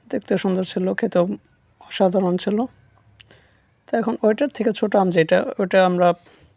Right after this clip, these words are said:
ছিলবো বা ওপেন করব। চলুন দেখা যাক এই আমটার স্বাদ কেমন হয়। এটা রংটা একটু সাদা টাইপের, আগেরটার তুলনায় সাদা টাইপের এটা।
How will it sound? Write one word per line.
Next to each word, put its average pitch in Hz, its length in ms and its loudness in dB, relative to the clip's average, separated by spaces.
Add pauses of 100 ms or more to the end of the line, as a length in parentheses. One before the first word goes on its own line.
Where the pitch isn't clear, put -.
(720)
ছিলবো 190 420 -2
বা 180 100 4
ওপেন 180 260 0
করব। 180 400 0 (2250)
চলুন 202 280 -2
দেখা 180 180 2
যাক 196 180 -8 (300)
এই 214 80 0
আমটার 202 220 0
স্বাদ 202 240 -4
কেমন 185 240 0
হয়। - 120 -8 (1160)
এটা - 200 -6
রংটা 214 440 2 (120)
একটু - 760 -6 (520)
সাদা 202 420 0
টাইপের, 185 440 0 (1900)
আগেরটার 208 380 -4
তুলনায় 202 380 -2
সাদা 202 260 -2
টাইপের 185 340 2
এটা। 165 240 -2